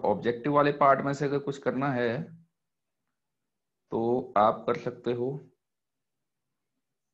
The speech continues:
यानी पार्ट टू में से, पार्ट टू में से वही है, ए और बी, ए कर लेना। हम्म, अच्छा, बी नहीं कर पाओगे यार।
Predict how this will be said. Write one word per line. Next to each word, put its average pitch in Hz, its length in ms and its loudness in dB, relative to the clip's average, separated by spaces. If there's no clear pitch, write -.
यानी 95 200 -8
पार्ट 117 320 4
टू - 60 0
में 131 160 0
से, 151 140 -2
पार्ट 131 300 4
टू 147 60 -2
में 147 120 2
से 160 100 0
वही 156 220 2
है, 214 180 0
ए 131 120 2
और 151 200 4
बी, 156 120 -4
ए 175 520 -2
कर - 80 -4
लेना। 151 240 0
हम्म, 113 1800 -8
अच्छा, - 280 -6
बी 98 200 -2
नहीं 117 120 2
कर 98 160 2
पाओगे 101 280 2
यार। 107 240 -2